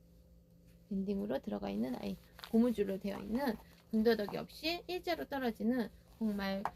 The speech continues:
어, 고급 소재의 아이입니다. 진-, 저는 지금 여기다가 편안하게 그냥 면 셔츠랑 같이 착용했는데요.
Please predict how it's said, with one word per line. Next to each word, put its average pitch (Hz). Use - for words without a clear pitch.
어, 190
고급 262
소재의 170
아이입니다. -
진-, 247
저는 233
지금 226
여기다가 226
편안하게 247
그냥 175
면 202
셔츠랑 220
같이 185
착용했는데요. 240